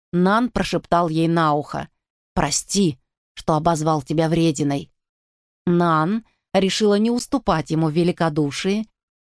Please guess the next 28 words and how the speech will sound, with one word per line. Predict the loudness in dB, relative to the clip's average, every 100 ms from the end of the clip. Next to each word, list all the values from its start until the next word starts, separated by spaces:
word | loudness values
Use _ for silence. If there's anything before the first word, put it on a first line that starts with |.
| _ -4
и | 0
когда | 2 2 2
они | 2 0
стали | -2 -2 -2 -2 -4
играть | -2 0 -2 -4 -12
в | -12 -12 -2
«пуговочка, | 0 2 2 0 -2 -2
пуговочка, | 0 2 2 0 -2 -2 -2 -2
у | 0
кого | 2 2 0
тут | -2 -2
пуговочка?», | 0 2 2 0 -6 -8 -12 -14 _ _ _ -2
и | 2
ей | 2 2 2
выпало | 2 0 2 0 2
водить, | 0 0 -2 -4 -8 _ _ _ _ _ -2
она | 0 0
сказала: | 0 -2 0 0 -2 -8 _ _ _ _ _ -4
«Держи | 0 2 2 0
покрепче | 0 -2 0 0 -2 -4 0
то, | 2
что | 0 -2 -4
дам». | 0 -2 -2 -6 _ _ _ _ _ _ _
И | -4
так | 0 0 2
дружелюбно | 0 2 2 2 0 0
улыбнулась | 2 0 2 2 0 -2
Томми, | 0 2 2 0 -4